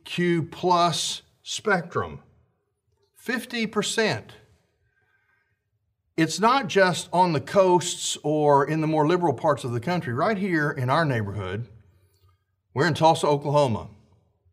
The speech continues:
Oklahoma State University is just up the road in Stillwater. Because the homosexual movement has secured an entire month, the month of June, they call it Pride Month,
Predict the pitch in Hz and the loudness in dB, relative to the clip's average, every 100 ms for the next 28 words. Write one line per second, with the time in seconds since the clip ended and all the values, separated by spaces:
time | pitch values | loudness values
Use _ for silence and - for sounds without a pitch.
0 | _ _ _ - _ 170 160 175 165 - | _ _ _ -20 _ 0 2 0 0 0
1 | 175 156 147 143 165 160 147 120 147 147 | 0 2 0 2 0 0 -4 -4 -2 -4
2 | 160 143 143 135 139 123 113 - - 139 | -2 -2 -2 -2 0 0 0 -2 0 0
3 | 127 98 82 - - _ _ _ _ _ | 0 -4 -6 -14 -20 _ _ _ _ _
4 | _ _ _ _ _ 139 156 226 240 160 | _ _ _ _ _ -6 2 4 4 2
5 | - 147 131 143 135 107 - _ _ _ | -2 -8 0 2 2 -2 -10 _ _ _
6 | - 202 190 - 208 196 180 143 143 175 | -4 0 0 0 -2 -2 -2 0 2 2
7 | 139 107 107 127 131 131 - 131 - - | 2 -2 -4 -4 -4 -4 -6 -8 -8 -2
8 | 185 180 175 143 123 117 - 185 208 185 | 2 4 2 0 -2 -2 -2 -2 0 0
9 | 151 139 92 - 113 113 156 180 127 104 | 2 0 -2 -8 -6 -2 0 -2 -4 -4
10 | 107 151 113 98 104 - 190 160 120 - | -2 0 0 -2 -4 0 2 2 -2 -2
11 | 175 175 147 110 104 90 - | 2 2 0 -2 -4 -6 -12